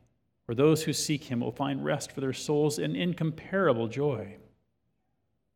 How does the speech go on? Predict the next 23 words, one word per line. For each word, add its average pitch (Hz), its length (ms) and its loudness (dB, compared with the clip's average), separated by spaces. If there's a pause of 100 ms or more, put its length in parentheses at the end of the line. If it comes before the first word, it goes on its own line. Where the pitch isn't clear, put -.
(960)
Christ 202 360 10
intercedes 185 640 2
for 110 180 -2
us. 90 260 -6
He 135 120 2
has 120 120 2
made 131 240 6
the 139 200 -6
ultimate 160 400 0
sacrifice 127 760 -2
for 120 220 0
us 120 180 0
and 135 160 -4
given 151 240 2
us 143 240 -2 (800)
the 143 60 2
most 147 260 2
amazing 156 640 0
promise - 720 -2 (460)
and 113 80 -6
the 113 60 -4
brightest 120 380 4
future. 113 380 -4